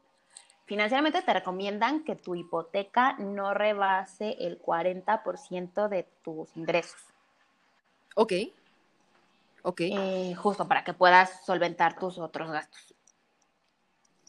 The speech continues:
Speaker 2: Ok,
Speaker 1: Entonces,
Speaker 2: y
Speaker 1: pues, ahí cálculo.
Speaker 2: ¿cuál es el proceso? ¿Cuál es el proceso del préstamo? ¿Sabes más o menos los pasos o lo que te piden?
Speaker 1: Eh, pues,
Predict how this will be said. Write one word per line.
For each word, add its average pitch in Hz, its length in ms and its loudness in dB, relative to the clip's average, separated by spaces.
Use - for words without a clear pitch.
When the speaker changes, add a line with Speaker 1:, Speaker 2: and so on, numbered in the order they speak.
Speaker 2:
Ok, 180 240 -4
Speaker 1:
Entonces, 185 340 0
Speaker 2:
y 233 320 2
Speaker 1:
pues, 208 120 0
ahí 170 180 4
cálculo. 175 300 6
Speaker 2:
¿cuál 330 140 12
es 440 140 6
el 339 140 8
proceso? 226 760 2
¿Cuál 320 160 8
es 453 100 4
el 359 120 4
proceso 240 460 0
del 202 180 2
préstamo? 180 540 -2
¿Sabes 269 380 -2
más 302 180 -4
o - 20 -8
menos 277 240 -6
los 196 180 -8
pasos 220 380 -8
o 208 60 -2
lo 180 120 -4
que 175 100 -10
te 170 140 -10
piden? 180 400 -6
Speaker 1:
Eh, 220 500 0
pues, 226 280 4